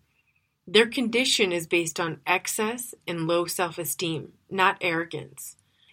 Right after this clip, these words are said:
They can provide lots of love and affection, but it tends to be shallow.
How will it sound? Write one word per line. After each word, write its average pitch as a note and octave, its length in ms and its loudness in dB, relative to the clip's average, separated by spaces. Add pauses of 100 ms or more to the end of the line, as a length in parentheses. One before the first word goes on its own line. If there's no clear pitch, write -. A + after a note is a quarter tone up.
They A3 140 8
can A3+ 180 0
provide G3+ 560 4
lots D#3 260 4
of D#3+ 140 -4
love D#3+ 180 4
and D#3+ 120 -2
affection, A#3 760 0
but F#3 160 4
it F3 140 -2
tends F3+ 400 0
to F#3 100 -6
be D#3+ 160 -2
shallow. D3 560 0